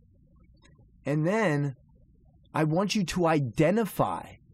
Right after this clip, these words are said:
identify your truth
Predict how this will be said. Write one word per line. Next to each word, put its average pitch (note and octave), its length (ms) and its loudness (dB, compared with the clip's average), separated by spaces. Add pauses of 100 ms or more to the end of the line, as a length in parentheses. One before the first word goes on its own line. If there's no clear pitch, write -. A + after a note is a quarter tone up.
(880)
identify D3+ 1040 2
your A#2+ 300 0
truth E3+ 800 -2